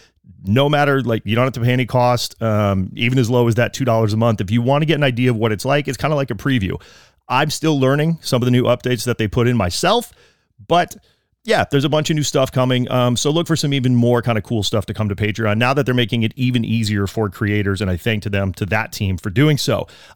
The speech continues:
Enough of that. Let's jump into the show. Um,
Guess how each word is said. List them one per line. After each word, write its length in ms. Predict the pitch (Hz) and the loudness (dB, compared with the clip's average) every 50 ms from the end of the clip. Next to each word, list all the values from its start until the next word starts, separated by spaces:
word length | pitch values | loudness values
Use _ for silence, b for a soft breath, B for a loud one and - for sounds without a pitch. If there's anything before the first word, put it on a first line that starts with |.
| B - | B 0
Enough 320 | 175 196 202 208 202 - 175 | 0 2 4 2 2 0 0
of 80 | 170 | 0
that. 240 | 190 190 202 175 131 | 2 2 2 2 2
Let's 240 | 165 170 165 - - | 0 0 0 0 -2
jump 260 | - 160 165 151 - - | 0 0 0 0 -2 -4
into 400 | 151 156 160 147 - - 156 156 | -2 -2 -2 -2 0 0 0 0
the 160 | 139 143 147 131 | 0 -2 -4 -2
show. 520 | - - - 147 156 165 165 143 107 - B B B B B B B _ - | -2 0 2 2 4 4 4 2 2 0 B B B B B B B _ 0
Um, 280 | 156 156 160 160 156 | 2 4 4 4 2